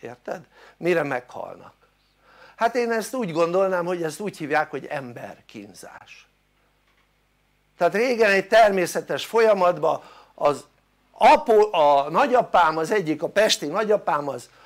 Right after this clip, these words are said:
három hónap alatt ment el. Érted? Végelgyengülésben. Tehát Indiában ez úgy működik, hogyha valaki idős lesz, fogja és elvonul egy ilyen időseknek fenntartott házba,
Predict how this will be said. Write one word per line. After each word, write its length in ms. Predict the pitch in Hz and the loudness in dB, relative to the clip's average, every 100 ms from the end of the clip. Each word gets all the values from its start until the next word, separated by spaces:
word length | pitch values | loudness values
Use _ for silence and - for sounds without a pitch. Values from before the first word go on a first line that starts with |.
| _ | _
három 420 | 190 208 190 156 | 2 4 4 0
hónap 400 | 175 170 143 - | 0 2 2 2
alatt 300 | 135 127 - | 2 2 -2
ment 360 | 127 120 104 - | -10 -10 -10 -18
el. 280 | - - _ _ _ _ _ | -20 -20 _ _ _ _ _
Érted? 540 | - 147 - 151 - 131 | -6 -6 -4 -6 -6 -4
Végelgyengülésben. 1400 | 165 156 135 113 117 113 101 101 95 87 90 - 90 - _ _ _ _ _ _ _ _ _ _ _ _ _ _ _ _ | -2 0 -2 -6 -6 -12 -14 -18 -20 -20 -20 -20 -20 -20 _ _ _ _ _ _ _ _ _ _ _ _ _ _ _ _
Tehát 220 | 180 170 | 2 2
Indiában 640 | 240 254 285 220 190 175 | 2 -2 2 4 4 4
ez 140 | 175 170 | 2 2
úgy 200 | 233 151 | -4 -4
működik, 600 | 190 302 - 226 208 - | -4 -6 -4 -4 -4 -6
hogyha 260 | 196 175 190 | -8 -6 -2
valaki 480 | 208 185 - 139 | 0 0 -2 -14
idős 380 | 180 247 214 170 | -10 -2 -2 -2
lesz, 400 | 180 170 143 - _ _ - - - - - _ _ _ | -2 -2 -2 -8 _ _ -20 -20 -20 -20 -20 _ _ _
fogja 500 | - 359 302 330 208 | 0 2 4 4 4
és 200 | 196 - | 2 2
elvonul 600 | 220 208 190 170 160 160 | 4 4 4 0 0 0
egy 200 | 147 131 | 0 0
ilyen 400 | 143 127 123 127 - - - - - - _ | -4 -4 -10 -20 -20 -20 -20 -20 -20 -20 _
időseknek 680 | - 185 170 156 156 147 143 | -8 -2 -2 -2 -6 -8 -12
fenntartott 680 | - 151 139 135 - 135 - | -6 -6 -4 -8 -8 -16 -10
házba, 760 | - 208 214 170 165 156 131 | -2 2 0 0 2 2 0